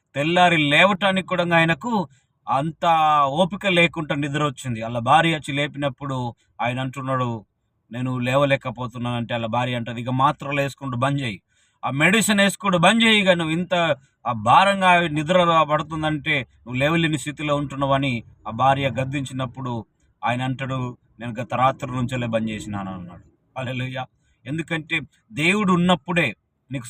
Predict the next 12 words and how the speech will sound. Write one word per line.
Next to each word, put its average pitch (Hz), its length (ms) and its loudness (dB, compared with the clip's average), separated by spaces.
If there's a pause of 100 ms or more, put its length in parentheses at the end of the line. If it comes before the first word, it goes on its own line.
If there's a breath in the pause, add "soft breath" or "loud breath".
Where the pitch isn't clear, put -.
సమాధానం. 131 500 0 (840)
దేవుని 202 420 2 (140)
సన్నిధిలో 190 440 2 (500)
బ-, 127 80 -10 (120)
దేవునికి 185 340 2 (100)
భయపడి 175 420 0
నువ్వు 151 220 -4
పని 151 220 -2
చేసినప్పుడే 151 580 -4 (360)
నీకు 117 160 -12 (140)
సమాధానం. 127 540 0 (420)
నీకు 156 180 -4